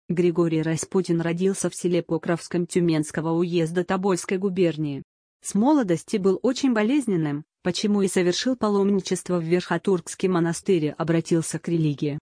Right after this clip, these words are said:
В конце девятнадцатого века Распутин начал странствовать по святым местам России,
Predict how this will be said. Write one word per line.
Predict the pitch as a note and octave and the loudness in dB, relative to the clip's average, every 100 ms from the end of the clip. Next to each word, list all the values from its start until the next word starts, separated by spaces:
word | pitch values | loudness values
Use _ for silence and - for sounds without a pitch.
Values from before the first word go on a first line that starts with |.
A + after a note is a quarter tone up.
| _ _ _ | _ _ _
В | - | -12
конце | - G#3 G3 F#3+ | -2 -2 2 0
девятнадцатого | F3 F#3 F#3 G3+ E3+ E3+ E3+ D#3+ | 2 0 0 0 -2 -4 -6 -4
века | D#3+ A#3 C#4 F#3 | -2 -2 -2 0
Распутин | E3+ - B3 A#3+ G#3+ | -2 -2 -4 0 2
начал | F#3+ F#3+ F#3 E3 | 2 0 -2 -2
странствовать | - G3 F#3 E3+ E3+ D#3+ | -2 0 0 0 -4 -4
по | - | -2
святым | F#3 E3 E3+ F3 E3+ | -2 -2 -2 0 0
местам | F#3 F3 - E3+ | 0 -2 -2 0
России, | E3 E3 - D3 C3+ | 0 -2 0 0 0